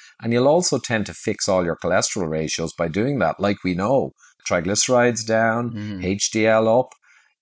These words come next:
Speaker 1: apo B over apo A one in the advanced test, they're all going to go to the right place.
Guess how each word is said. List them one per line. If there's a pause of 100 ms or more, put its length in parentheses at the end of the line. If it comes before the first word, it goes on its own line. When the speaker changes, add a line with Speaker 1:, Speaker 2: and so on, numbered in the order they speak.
(100)
Speaker 1:
apo
B
over
apo
A
one
in
the
advanced
test, (340)
they're
all
going
to
go
to
the
right
place.